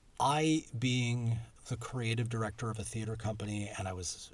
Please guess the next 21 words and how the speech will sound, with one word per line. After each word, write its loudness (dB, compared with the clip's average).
at -4
the -4
time, 2
I 0
was, -2
uh, -8
very -4
actively -2
teaching -2
at -4
a -6
residency -2
program, -6
and -4
I -2
was 0
helping 0
a 0
lot 0
of -6
people -4